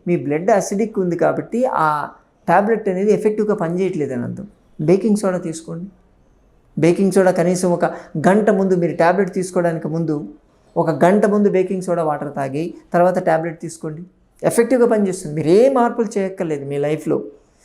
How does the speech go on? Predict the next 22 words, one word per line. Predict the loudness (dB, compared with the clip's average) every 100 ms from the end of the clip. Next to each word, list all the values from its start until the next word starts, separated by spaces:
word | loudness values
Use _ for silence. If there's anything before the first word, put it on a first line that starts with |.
| _ -10
just | 0 2 2 0 0
దీన్ని | 2 4 2
ఇంక్లూడ్ | 0 0 0 2 0
చేసి | -2 -4
చూడండి. | -4 -4 -4 -4 -6 -16 _ -14 -12 -14 -4
కనీసం | 0 2 2 0
వారం | 2 4 4 4
రోజుల | 2 2 0
లోపల | -2 -4 -4 -4 -6 -12 _ -4
అదే | -2 0 2 4 4
dose | 4 4 4
of | 0 -2
టాబ్లెట్స్‌కి | -2 -2 -4 -6 -8 -4 -4 -4 -10 -4
మీ | -2
షుగర్ | 2 2 4 4
లెవెల్స్ | 4 0 -2
పడిపోవడం | -2 0 -2 -2
మీరు | -2
గమనిస్తారు. | -4 -6 -8 -12 -16 -18 -20 _ _ _ _ _ _ _ _ _ _ _ _ -4
బీపీ | 2 4 4
కూడా | 4 4
అంతే. | 2 -4